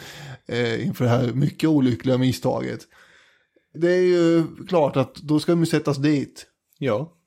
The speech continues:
Speaker 1: Och det här är ju ett arv ifrån det här.
Speaker 2: Ja, så är det ju. För att Tyskland är ju ett land på modet nu och väldigt många europeiska studenter letar sig till Rankes historieinstitution i Berlin. Och så sen åker man hem till sina egna länder. Man åker till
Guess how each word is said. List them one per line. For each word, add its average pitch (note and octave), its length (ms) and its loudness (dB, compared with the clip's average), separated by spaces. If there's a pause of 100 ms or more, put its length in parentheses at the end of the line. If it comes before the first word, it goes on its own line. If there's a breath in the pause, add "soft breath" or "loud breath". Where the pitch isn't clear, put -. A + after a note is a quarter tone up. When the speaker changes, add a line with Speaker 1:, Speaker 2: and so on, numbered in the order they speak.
(1040 loud breath)
Speaker 1:
Och D3+ 80 -6
det C#3+ 80 2
här E3+ 200 2
är F3+ 40 0
ju D#3 260 2
ett D3+ 280 -6
arv C3+ 520 2
ifrån B2 680 -2
det B2+ 80 2
här. A#2 320 -2 (240)
Speaker 2:
Ja, A#2+ 320 2
så - 180 -2
är G#2+ 80 4
det G2+ 60 2
ju. G#2 80 0
För C3+ 140 -2
att - 220 -2 (300 loud breath)
Tyskland C#3+ 400 0
är C#3 40 2
ju A#2 100 2
ett - 120 -4
land G#2 280 0
på G#2+ 80 -2
modet A2+ 460 0
nu G2+ 120 -2
och G2 220 -6
väldigt A2 320 0
många B2+ 240 0
europeiska G#2 680 -2
studenter G2 560 -4
letar A2+ 480 -2
sig D3 280 -2
till G2+ 320 -6
Rankes G2+ 720 -4
historieinstitution G2+ 1080 -4
i G2 80 -2
Berlin. G2+ 480 0 (340 loud breath)
Och C3 140 -4
så D3 80 -4
sen A#2+ 240 0
åker B2 200 -2
man G3 120 -4
hem F#3 160 -4
till D#3 100 -6
sina D3 180 -2
egna A#2 260 -2
länder. C3 320 -2
Man D3+ 140 -2
åker B2+ 260 -4
till F#3 260 -4